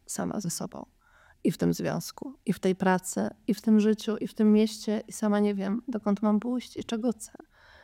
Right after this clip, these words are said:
Bo nikt nigdy nie nazwał moich potrzeb i ja też tego nie umiem.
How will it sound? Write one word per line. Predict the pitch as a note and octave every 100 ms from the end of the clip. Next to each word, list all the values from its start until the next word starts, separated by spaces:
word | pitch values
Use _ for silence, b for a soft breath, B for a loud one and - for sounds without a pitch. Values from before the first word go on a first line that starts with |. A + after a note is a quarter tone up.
| b G#3
Bo | A3+
nikt | A#3 B3+ -
nigdy | A3+ A3+ G3+ G3
nie | F#3+ G#3+
nazwał | A3+ A#3+ G#3+ F3+ G3+
moich | G3+ G#3 -
potrzeb | - D#3+ - A3 C#4 - b b b -
i |
ja | B3+
też | B3+ -
tego | B3 G#3
nie | G3+ F3+
umiem. | D#3 G3+